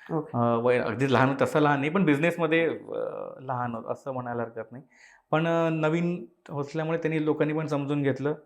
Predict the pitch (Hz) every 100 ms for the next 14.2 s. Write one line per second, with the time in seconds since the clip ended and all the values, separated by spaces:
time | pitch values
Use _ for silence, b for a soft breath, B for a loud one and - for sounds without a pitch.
0 | _ _ b - 123 131 143 139 143 135
1 | 147 143 143 135 131 127 120 127 139 143
2 | 123 117 113 120 131 123 127 131 120 117
3 | 117 135 123 120 117 117 117 - b b
4 | b 151 143 135 160 165 160 147 143 143
5 | 151 139 139 139 147 135 127 113 117 113
6 | 117 - _ _ _ _ _ _ _ _
7 | - - _ _ _ _ - 208 196 254
8 | 247 247 254 196 170 190 202 202 190 190
9 | 196 196 196 190 196 202 190 190 196 190
10 | 156 160 147 185 180 190 180 175 156 156
11 | 156 160 160 160 156 160 156 156 160 156
12 | 143 151 147 143 143 175 151 147 135 139
13 | 139 151 160 147 185 175 165 175 170 156
14 | 117